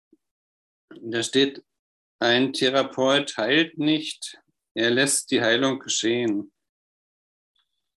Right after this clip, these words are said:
Hm, das ist, äh, zum Beispiel schon ein wunderbarer Satz, wenn man sagt, äh,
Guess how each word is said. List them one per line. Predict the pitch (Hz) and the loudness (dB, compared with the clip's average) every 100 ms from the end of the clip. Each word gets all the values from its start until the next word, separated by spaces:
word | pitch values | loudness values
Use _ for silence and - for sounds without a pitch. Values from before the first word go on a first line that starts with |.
| _ _ _ _ _ _ _ - | _ _ _ _ _ _ _ -6
Hm, | 117 120 123 123 | -2 -2 -4 -2
das | 120 123 | -2 0
ist, | 139 - - - - - | 0 0 -4 -10 -16 -4
äh, | 123 123 123 123 - | 0 2 2 0 -2
zum | - 131 | -4 0
Beispiel | 127 123 - 123 | 0 0 2 2
schon | - 131 131 135 131 | 4 2 4 4 2
ein | - - | -2 -8
wunderbarer | 120 120 135 127 127 127 131 123 | -6 0 2 4 4 4 4 2
Satz, | 110 113 143 - - | 2 2 2 0 -4
wenn | 127 | -4
man | 120 120 117 - - _ _ - | -4 -2 -2 -6 -12 _ _ -12
sagt, | 127 - 120 123 - - - | -10 -2 0 0 -8 -14 -12
äh, | - 117 113 113 117 | -2 2 4 4 0